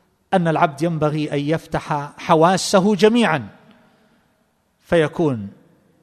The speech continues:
في حال من الاستجابة ظاهرًا وباطنًا لأمر الله تبارك وتعالى حينما يأمره،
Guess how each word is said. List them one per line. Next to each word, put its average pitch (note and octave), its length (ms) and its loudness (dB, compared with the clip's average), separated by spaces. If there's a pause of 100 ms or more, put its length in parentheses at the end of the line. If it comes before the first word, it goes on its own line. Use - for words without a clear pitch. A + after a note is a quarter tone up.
(140)
في E3+ 200 -2
حال F3 380 0
من F3+ 220 -2
الاستجابة G3 800 2 (100)
ظاهرًا A3 640 6
وباطنًا F3+ 640 4 (1200)
لأمر F3 320 0
الله D#3 360 0
تبارك D3 520 0
وتعالى C3+ 840 -2 (460)
حينما C#3+ 520 -4
يأمره، A#2+ 680 -8